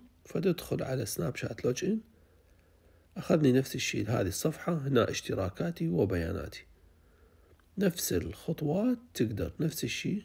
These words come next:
next، next، next، لكن هنا باللغة الإنجليزية. أتمنى فدتكم بهالمعلومات. طلب لا تنسوني باشتراك ولايك وتفعيل. قبل ما أنهي الفيديو فقط حبيت أشير، تطبيق السناب من التطبيقات اللي ممكن تعطيك أرباح.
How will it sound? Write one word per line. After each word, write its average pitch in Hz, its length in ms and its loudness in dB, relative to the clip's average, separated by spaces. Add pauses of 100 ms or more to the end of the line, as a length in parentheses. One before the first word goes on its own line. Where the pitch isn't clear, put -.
(140)
next، - 400 0
next، 165 340 -2
next، 233 380 -2
لكن 110 260 0
هنا 98 280 2
باللغة 101 440 -2
الإنجليزية. 92 840 -4 (300)
أتمنى 139 300 4
فدتكم - 380 -2
بهالمعلومات. 120 880 -2
طلب 90 260 -2
لا 123 60 -2
تنسوني 98 400 -6
باشتراك 120 500 -8
ولايك 127 240 -4
وتفعيل. - 400 -16 (260)
قبل 165 220 -2
ما 120 80 0
أنهي 107 120 2
الفيديو 110 260 -2
فقط - 240 -10
حبيت 127 340 -4
أشير، 175 300 2
تطبيق - 460 -6
السناب 120 340 -2
من 123 80 -4
التطبيقات - 760 -8
اللي 120 220 0
ممكن 127 400 -4
تعطيك 104 420 -2
أرباح. 131 480 -4